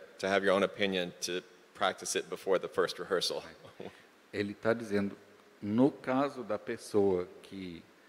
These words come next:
Speaker 2: tem sua própria opinião, né, que quer fazer de um jeito um pouquinho diferente, ele observa musicistas mais jovens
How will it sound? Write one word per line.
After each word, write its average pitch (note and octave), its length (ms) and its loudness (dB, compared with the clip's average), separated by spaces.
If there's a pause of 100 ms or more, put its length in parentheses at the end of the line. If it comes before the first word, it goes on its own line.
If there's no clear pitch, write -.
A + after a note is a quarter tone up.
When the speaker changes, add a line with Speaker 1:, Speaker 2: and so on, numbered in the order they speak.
(260)
Speaker 2:
tem G#2+ 180 -2
sua G#2 260 -2
própria G#2 400 0
opinião, A2 640 0 (180)
né, G2+ 260 -6
que - 120 -20 (140)
quer G#2+ 180 -6 (260)
fazer G#2+ 540 0 (220)
de G#2+ 80 -10
um A2 100 -4
jeito G2+ 340 -4
um G2 40 -10
pouquinho G#2 340 -10
diferente, G#2 720 -8 (1120)
ele A2 160 4
observa A2 760 4 (680)
musicistas A2 960 -2
mais G2+ 320 0
jovens G2+ 800 -2